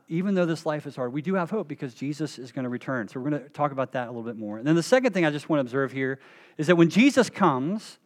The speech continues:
there won't be any question about the fact that it's Jesus, right? So just look at what it just said here about what's going to happen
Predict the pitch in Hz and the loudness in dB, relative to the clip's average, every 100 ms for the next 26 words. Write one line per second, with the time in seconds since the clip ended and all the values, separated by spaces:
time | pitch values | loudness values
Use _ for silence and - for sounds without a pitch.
0 | _ _ _ _ _ - 160 208 294 285 | _ _ _ _ _ 2 6 8 8 6
1 | 254 269 - 240 196 - 131 107 123 _ | 4 2 4 2 2 0 -8 -10 -12 _
2 | _ _ _ 143 160 156 151 - 156 143 | _ _ _ 0 2 2 0 -2 -2 -2
3 | 151 139 - 135 123 85 - - - - | -4 -4 -6 -10 -10 -10 -20 -20 -20 -20
4 | _ _ _ - - - - 175 175 190 | _ _ _ -20 -20 -8 2 2 4 0
5 | 262 220 302 285 214 196 165 175 185 170 | 0 4 4 4 0 0 -2 -4 0 -2
6 | 143 113 117 147 185 190 175 202 220 185 | -2 -4 0 2 4 2 4 6 6 6
7 | 202 185 - 120 135 | 6 4 4 -4 -4